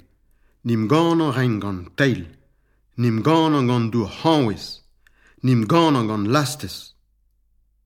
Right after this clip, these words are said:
Skouion an nech o gant gwe, gant kelan o kiri tan. Teurel paperach o officiel intentado a kan an pouy da bolizet. Respontet vede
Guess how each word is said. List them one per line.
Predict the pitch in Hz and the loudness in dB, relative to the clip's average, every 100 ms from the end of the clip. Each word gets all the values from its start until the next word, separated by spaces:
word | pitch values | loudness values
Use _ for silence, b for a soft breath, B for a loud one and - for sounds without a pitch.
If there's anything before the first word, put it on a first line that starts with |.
| _ _ _ _ _ _ _ _ | _ _ _ _ _ _ _ _
Skouion | - - 156 123 110 | -10 0 2 2 -2
an | 101 | 0
nech | 135 123 - | 0 0 -4
o | 104 | -6
gant | 101 92 90 | -6 -8 -8
gwe, | 87 110 101 - b b b b b - | -6 -4 -4 -8 b b b b b -6
gant | 120 98 - | -4 -4 -4
kelan | 127 120 139 131 123 110 | 0 2 2 2 0 -2
o | 104 | -4
kiri | - 123 101 - | -2 -2 -2 -4
tan. | 131 117 95 80 82 _ _ _ _ b b b b - | -4 -4 -6 -12 -18 _ _ _ _ b b b b 0
Teurel | 147 139 127 | 2 2 0
paperach | 131 127 135 120 127 127 | -2 -2 -2 -2 -2 -2
o | 127 | -2
officiel | 120 - 113 - 156 147 107 B B _ | -2 -4 -6 -6 -4 -2 -4 B B _
intentado | 139 120 127 123 110 120 131 120 98 90 b b _ | -2 0 0 -2 -2 -2 0 0 -4 -10 b b _
a | 113 | -10
kan | - 127 110 | -4 -2 -2
an | 95 - | -4 -8
pouy | - 147 104 | 2 4 4
da | 95 101 | -2 -10
bolizet. | 98 113 110 98 - - _ _ _ _ _ _ _ _ _ _ _ _ _ _ _ _ _ - | -8 -4 -4 -4 -10 -20 _ _ _ _ _ _ _ _ _ _ _ _ _ _ _ _ _ -18
Respontet | 90 - - 117 107 | -16 -12 -6 -4 -4
vede | 95 98 101 | -6 -8 -6